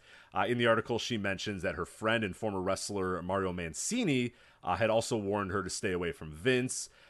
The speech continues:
Uh, later, Vince and Linda would sue Chatterton and Rivera for the false, uh, accusations, uh, but later they would drop those charges because at that same time they also had the Mel Phillips thing, the Tom Cole thing, the Terry Garvin thing, the Pat Patterson thing,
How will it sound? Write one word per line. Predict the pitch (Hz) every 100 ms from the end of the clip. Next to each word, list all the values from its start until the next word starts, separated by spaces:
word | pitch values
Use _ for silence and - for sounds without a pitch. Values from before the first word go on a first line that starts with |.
| _
Uh, | 85 82
later, | 98 139 165 147
Vince | 120 139 127
and | 120 110
Linda | 104 101 95
would | 92 92 85 -
sue | - 247 277
Chatterton | 165 127 120 113
and | 127 135
Rivera | 123 113 101
for | -
the | 95
false, | - 104 95 - -
uh, | 82 78
accusations, | 85 87 80 135 127 139 131 123 - - -
uh, | 104 107
but | 107
later | 113 107
they | 98
would | 104
drop | 226 262
those | 208 185
charges | 165 143 139 123
because | 127 127
at | 117 113
that | 101
same | - 104
time | 90 98 95
they | 90
also | 85 95
had | 87 80
the | 76
Mel | 73
Phillips | - - 208 214 -
thing, | - 226 226 220 - - -
the | -
Tom | 135 135 -
Cole | 214 196
thing, | 190 190 185 190 - -
the |
Terry | - 165 156
Garvin | 165 175 180
thing, | 156 175 170 - _
the | 104
Pat | 110 107
Patterson | 190 180 185 156
thing, | 165 160